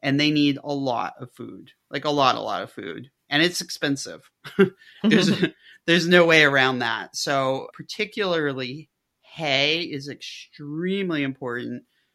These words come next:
Speaker 1: all the time, but especially in the beginning. And if you're at a barn where they feed a flake of hay in the morning, a flake of hay at night, be prepared to either buy your own hay or pay extra, do whatever you have to do to make sure that your horse can get,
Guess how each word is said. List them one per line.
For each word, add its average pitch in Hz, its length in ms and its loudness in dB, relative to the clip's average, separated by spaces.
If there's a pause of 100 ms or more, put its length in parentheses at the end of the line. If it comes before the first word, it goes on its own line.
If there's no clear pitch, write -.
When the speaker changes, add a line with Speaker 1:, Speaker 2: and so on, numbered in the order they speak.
(160)
Speaker 1:
all 185 220 6
the 165 80 -4
time, 120 540 -4
but 131 260 0
especially 139 540 -8
in 143 60 -4
the 139 80 -6
beginning. 131 600 -6 (300)
And 143 140 -2
if 143 160 -2
you're 160 140 -2
at 160 100 0
a 160 40 -4
barn 135 500 -2
where 127 120 -6
they 123 180 -6
feed 135 340 -10 (100)
a 135 60 -14
flake 135 280 -6
of 135 60 -6
hay 139 140 -4
in 135 100 -4
the 139 60 -4
morning, 131 720 -4 (360)
a 139 40 -18
flake 127 260 -6
of 123 80 -8
hay 135 280 0
at 135 60 -16 (280)
night, 127 460 0 (580)
be 147 160 -4
prepared 143 720 -2
to 127 260 -10
either 127 800 -2
buy 120 160 -4
your 131 240 -6
own 135 160 -6
hay 135 400 -4
or 123 600 -4 (360)
pay 143 260 -2
extra, 120 720 -4
do 143 120 -6
whatever 139 260 -2
you 127 140 -6
have 127 220 -6
to 127 80 -10
do 120 240 -6
to 113 60 -4
make 113 200 -6
sure 135 240 -6
that 131 100 -4
your 127 120 -4
horse 123 320 -8
can 131 220 -6
get, 123 320 0